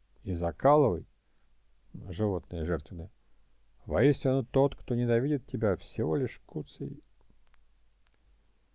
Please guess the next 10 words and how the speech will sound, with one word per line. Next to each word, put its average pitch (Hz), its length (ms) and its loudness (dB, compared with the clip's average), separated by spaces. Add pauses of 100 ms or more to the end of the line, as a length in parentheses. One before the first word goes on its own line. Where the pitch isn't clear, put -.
(960)
Недавний 131 720 2
генерал, 123 680 2
э, 98 300 -4
советской 113 600 -2
армии, 123 360 0
а 87 80 -2
теперь 107 340 -4
лидер, 107 460 -2
атаман, 104 580 -2
фюрер 127 600 0